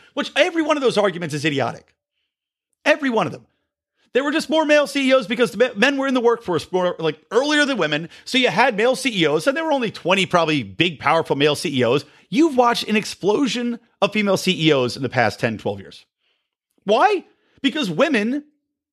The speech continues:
that are now in the workforce earlier, that are in those industries, are getting promoted. It's not a sexism thing. It's just pure merit. And if they decide, to, you know, some of these women are gonna take time off, they're not gonna be promoted as fast as other women. Some of these women are driven. Not,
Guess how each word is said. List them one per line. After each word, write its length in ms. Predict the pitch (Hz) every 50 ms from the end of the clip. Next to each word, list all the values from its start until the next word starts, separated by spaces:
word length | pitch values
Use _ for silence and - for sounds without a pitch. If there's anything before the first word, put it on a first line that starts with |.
| _
that 120 | - 170 196
are 40 | 196
now 140 | 196 220 196
in 180 | 165 220 247
the 80 | 240 247
workforce 400 | 247 262 254 - - 269 247 -
earlier, 200 | 269 285 294 226
that 120 | 185 208
are 80 | 208 190
in 240 | - - 190 233 226
those 240 | 240 247 254 175 233
industries, 480 | 269 294 240 - - 170 190 214 - - - - -
are 140 | 196 240 233
getting 280 | 175 247 240 262 262
promoted. 540 | 247 - 254 254 277 277 294 247 226 196 - -
It's 160 | 220 220 -
not 160 | 254 269 262 220
a 20 |
sexism 500 | - - - 170 - - 165 131 165 123
thing. 280 | - 147 156 190 214 - - - -
It's 120 | 233 233
just 200 | 262 269 - -
pure 440 | - - 262 262 269 277 277 240 - - _ _ _
merit. 400 | 302 311 294 302 294 277 277 - _ _ _ _ _ _ _
And 140 | 220 247 262
if 80 | -
they 80 | - 262
decide, 340 | 226 - 262 262 285 247 -
to, 80 | 185
you 80 | 135 143
know, 80 | 220
some 260 | 220 - - - 147 170
of 60 | 185
these 180 | 208 226 147
women 220 | 147 220 220 226 226
are 20 |
gonna 160 | 220 233 233
take 220 | 233 - 226 220 -
time 240 | 226 240 254 247 277
off, 220 | 302 302 - -
they're 120 | 165 151
not 200 | 139 139 143 151
gonna 100 | 190 185
be 80 | 185 214
promoted 440 | 208 - 240 247 277 320 320 294 240
as 120 | 233 -
fast 280 | - 214 196 180 - 170
as 120 | 151 131
other 140 | 156 147 151
women. 340 | 151 151 139 120 101 104 - _ _ _ _ _ _
Some 240 | - - 185 214 262
of 80 | 254
these 180 | 262 269 190 147
women 220 | 208 233 262 254
are 340 | - - 208 240 269 269 277
driven. 460 | 202 156 233 269 254 254 165 123 107
Not, 260 | 120 151 214 - -